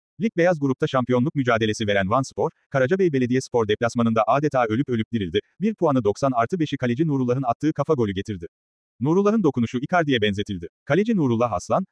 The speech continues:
Vanspor F K'nın Karacabey Belediyespor ile oynadığı maçta son dakika kafa golüyle takımına beraberliği getirerek kahraman oldu. Maçın bitimine saniyeler kala, doksan artı beşinci dakikada attığı golle skoru iki ila ikiye taşıyan Nurullah, forvetleri kıskandıracak bir performans sergiledi ve Icardi'yi andıran bir dokunuşla puanı kurtardı.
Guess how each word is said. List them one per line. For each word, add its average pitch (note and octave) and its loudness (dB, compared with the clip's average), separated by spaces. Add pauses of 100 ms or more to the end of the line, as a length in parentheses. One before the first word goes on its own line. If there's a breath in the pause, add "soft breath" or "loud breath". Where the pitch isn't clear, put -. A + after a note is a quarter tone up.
Vanspor C#3+ 0
F A#2 0
K'nın C#3+ 0
Karacabey B2 0
Belediyespor A2 0
ile G#2 0
oynadığı A2 0
maçta G2+ -2
son D#3+ -2
dakika B2 -2
kafa - -2
golüyle C3+ 0
takımına D3 -2
beraberliği A2 0
getirerek C3+ -2
kahraman G#2 0
oldu. F2+ -4 (520)
Maçın E3 0
bitimine C#3+ 0
saniyeler G#2+ 0
kala, G#2+ -2 (160)
doksan G#3+ 0
artı D#3+ -2
beşinci B2 -2
dakikada A2+ -2
attığı A#2 -2
golle A#2+ 0
skoru B2 -2
iki D#3 -2
ila G2+ 0
ikiye A2+ -4
taşıyan G2+ -2
Nurullah, F#2 -4 (180)
forvetleri F#3 0
kıskandıracak A#2 0
bir D#3 0
performans A#2+ 0
sergiledi A2 0
ve F3 -2
Icardi'yi A#2+ 0
andıran B2+ 0
bir E3+ -2
dokunuşla C3 0
puanı A2 0
kurtardı. F#2 -2